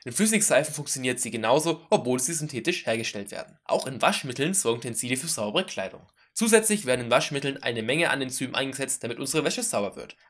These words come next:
Aber das ist ein Thema für ein anderes Video. Wie dem auch sei,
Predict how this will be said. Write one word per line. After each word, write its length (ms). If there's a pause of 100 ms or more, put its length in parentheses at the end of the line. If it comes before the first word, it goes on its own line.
Aber 300
das 220
ist 120
ein 120
Thema 240
für 120
ein 160
anderes 360
Video. 240 (320)
Wie 100
dem 140
auch 120
sei, 320